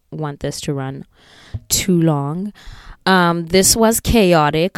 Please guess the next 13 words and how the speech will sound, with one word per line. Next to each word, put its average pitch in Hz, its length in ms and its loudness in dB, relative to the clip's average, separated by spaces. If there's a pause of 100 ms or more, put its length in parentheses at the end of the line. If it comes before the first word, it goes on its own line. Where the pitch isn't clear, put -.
but 170 140 2
it 165 80 0
was 160 220 0
beautiful, 156 680 -2
and 147 160 -6
I'm 151 140 -6
glad 151 420 -2
that 160 240 -4
you 214 80 -2
tuned 170 460 -4
in. 165 460 -2
<laughs> 269 60 2 (1700)
Um, 165 580 -4